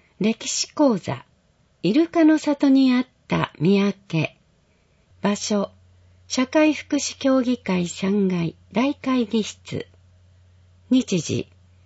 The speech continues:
十二月十九日金曜、十時から正午。費用五百円。定員、各十五人程度、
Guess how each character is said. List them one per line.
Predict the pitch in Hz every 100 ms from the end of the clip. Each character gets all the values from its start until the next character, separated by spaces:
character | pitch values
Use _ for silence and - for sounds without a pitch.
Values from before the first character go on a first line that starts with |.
| _ -
十 | 285 320
二 | 311 277
月 | 277 - 247
十 | 262 233
九 | - 214
日 | 196 180 - -
金 | - 233 233
曜、 | 214 156 - _ _ _ _ -
十 | 262 320 294
時 | 226
か | - 170
ら | 160 160
正 | - 190 147
午。 | - 131 - _ _ _ _ _ _ _ -
費 | 302 285
用 | 208 135 - _
五 | 214
百 | 214 254 - 160
円。 | 135 120 - _ _ _ _ _ _ _ _ _ _ _ 254
定 | 262
員、 | 254 233 214 202 - _ _ _ _ -
各 | 311 233 196
十 | 254 311
五 | 294
人 | 277 269 254
程 | - 240 180
度、 | - 123